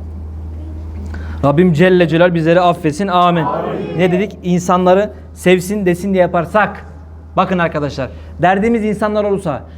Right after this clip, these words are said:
Speaker 1: Beni İsrail zamanında bir abid vardı. Kırk sene mağarada ibadet etti. Kırk sene. Sırf zikir ibadet. O abid öldü. Melekler onun amellerini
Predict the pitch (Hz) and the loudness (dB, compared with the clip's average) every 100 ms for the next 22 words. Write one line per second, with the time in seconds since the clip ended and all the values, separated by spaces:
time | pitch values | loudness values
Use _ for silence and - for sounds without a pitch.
0 | - 143 139 233 254 233 226 233 254 214 | -14 -2 2 6 6 4 2 2 4 2
1 | 202 175 160 139 165 262 240 - - 185 | 0 0 -2 -2 0 0 -2 -12 -2 2
2 | 190 208 - 151 123 110 101 - - - | 2 2 -4 -6 -6 -8 -16 -16 -18 -18
3 | - - - - - - - 320 - - | -18 -18 -16 -16 -14 -4 2 2 2 0
4 | 196 196 196 214 208 233 220 165 175 175 | 2 2 2 2 2 0 -2 2 4 2
5 | 139 - - - - 208 - 160 143 127 | -2 -6 -12 -8 -4 -4 -4 -4 -2 -4
6 | 104 - - - 277 - 170 165 190 165 | -8 -16 -10 -4 -2 -2 -2 -2 0 0
7 | 147 131 113 - - - - - - - | 0 -4 -10 -12 -14 -14 -14 -14 -14 -8
8 | - 349 240 196 175 254 - - 214 208 | -2 0 2 2 2 -2 -6 0 2 2
9 | 147 117 - - - - - - - - | 0 -6 -12 -16 -18 -18 -18 -18 -18 -18
10 | - - - 147 165 262 381 - 185 - | -18 -16 -8 0 4 4 2 0 -2 -2
11 | - - - - - 202 285 320 220 190 | -8 -16 -18 -18 -6 0 2 4 4 4
12 | 180 170 151 175 | 4 2 2 -2